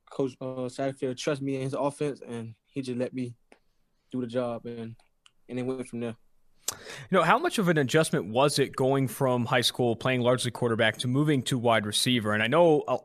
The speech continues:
Speaker 2: a lot of what you were doing in Louisville, a lot of scheme targets, getting screens, getting the ball in your hands quickly. Was there a bit of a learning curve, or did you pick things up relatively quickly?
Speaker 1: Um, pretty much, uh, like you said, I was a quarterback.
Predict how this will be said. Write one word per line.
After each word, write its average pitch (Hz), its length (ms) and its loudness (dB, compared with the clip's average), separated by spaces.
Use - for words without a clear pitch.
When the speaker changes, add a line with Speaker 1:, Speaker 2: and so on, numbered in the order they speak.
Speaker 2:
a 131 40 2
lot 135 220 4
of 139 160 2
what 147 180 0
you 135 60 2
were 127 80 2
doing 127 300 2
in 135 120 2
Louisville, 120 480 2
a 113 40 0
lot 123 160 4
of 120 80 -2
scheme 131 280 0
targets, 120 440 0
getting 135 240 0
screens, 120 420 0
getting 123 240 0
the 127 60 0
ball 123 200 4
in 123 80 0
your 113 100 -2
hands 117 260 0
quickly. 123 640 2
Was 156 180 2
there 175 140 8
a 139 60 6
bit 175 140 4
of 208 60 4
a 196 60 4
learning 175 400 4
curve, 147 360 4
or 131 60 0
did 127 180 -4
you 180 120 2
pick - 240 0
things 143 200 2
up - 160 4
relatively 127 380 2
quickly? - 480 0
Speaker 1:
Um, 139 260 -4
pretty 185 220 -2
much, 160 200 -4
uh, 143 340 -4
like 143 160 -6
you 143 80 -6
said, 135 160 -4
I 135 80 2
was 127 280 -6
a 120 220 -8
quarterback. 123 540 -6